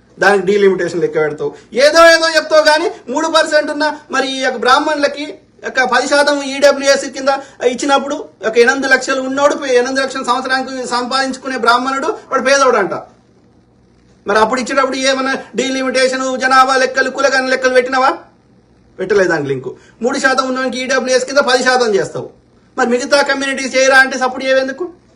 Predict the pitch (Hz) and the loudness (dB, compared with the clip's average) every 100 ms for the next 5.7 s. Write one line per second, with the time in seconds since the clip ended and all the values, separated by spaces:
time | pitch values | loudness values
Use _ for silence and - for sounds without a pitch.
0 | _ _ _ _ - 262 302 294 226 254 | _ _ _ _ -4 -4 -4 -4 0 4
1 | 302 302 302 320 311 302 302 285 269 277 | 4 4 2 4 6 6 4 -2 -4 -4
2 | 277 277 254 269 302 285 294 - - - | -4 -4 -2 2 2 4 2 0 -2 -14
3 | _ _ _ _ _ - 220 254 240 277 | _ _ _ _ _ -8 -4 0 0 2
4 | 285 277 262 254 254 240 240 240 240 311 | 0 0 -2 -2 -2 -2 -2 0 -2 -2
5 | 320 262 277 247 269 247 - | -2 2 4 2 2 -2 -4